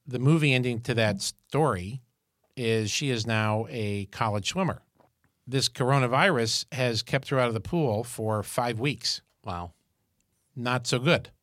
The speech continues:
Speaker 1: right? Doesn't feel good.
Speaker 2: Yeah.
Speaker 1: She's not able to train. And she feels as though she's behind. And I try to remind her that, well, guess what? You're not alone.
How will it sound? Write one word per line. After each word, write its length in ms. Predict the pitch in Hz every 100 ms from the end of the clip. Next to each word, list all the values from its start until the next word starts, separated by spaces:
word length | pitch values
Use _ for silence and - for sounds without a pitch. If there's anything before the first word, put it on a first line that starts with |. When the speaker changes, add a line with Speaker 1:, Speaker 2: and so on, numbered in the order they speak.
| -
Speaker 1:
right? 220 | 117 127
Doesn't 240 | 131 117
feel 220 | 104 160 147
good. 280 | 98 - -
Speaker 2:
Yeah. 120 | 90
Speaker 1:
She's 180 | 85 123
not 160 | 123 123
able 200 | 127 120
to 80 | 117
train. 440 | - 151 95 - _ _ _ _ _ _ _ _ -
And 200 | 117 113
she 120 | -
feels 260 | 113 131 120
as 100 | 110
though 100 | 113
she's 220 | 107 113
behind. 440 | 107 104 156 127 98
And 80 | 98
I 100 | 101
try 200 | 120 120
to 60 |
remind 380 | 107 107 123 165
her 120 | 110
that, 240 | 101 104 104
well, 340 | 113 101 127 - _ _ _
guess 240 | - 120 -
what? 240 | 170 90
You're 140 | 110 131
not 200 | 156 120
alone. 420 | 98 143 107